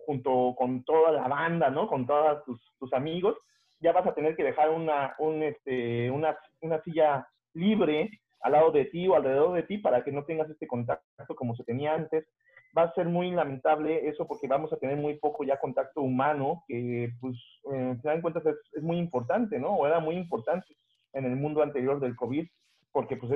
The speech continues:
eso te, te alegraba el día, te ponía de buenas, y ahorita ya va a haber un momento en el que, pues, va a estar separado de toda la gente y ya ni preguntarle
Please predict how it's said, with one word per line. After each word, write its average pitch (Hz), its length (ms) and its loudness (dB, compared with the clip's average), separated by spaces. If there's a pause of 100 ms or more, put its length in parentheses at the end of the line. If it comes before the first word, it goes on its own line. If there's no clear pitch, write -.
eso 143 360 2 (320)
te, 135 280 2
te 147 160 2
alegraba 147 400 6
el 139 100 0
día, 160 460 6
te 135 100 0
ponía 143 340 0
de 139 80 2
buenas, 156 540 2 (380)
y 147 60 2
ahorita 165 300 2
ya 160 260 6
va 156 100 4
a 151 40 8
haber 156 200 4
un 160 120 -2
momento 147 360 -2
en 147 120 -2
el 117 120 -6
que, 127 100 -6
pues, 117 160 -12
va 135 80 2
a - 20 -8
estar 151 220 -2
separado 143 380 0
de 120 180 0
toda 143 140 0
la 143 100 0
gente 147 220 -8
y 131 80 -8
ya 139 100 2
ni 143 140 -4
preguntarle 135 640 0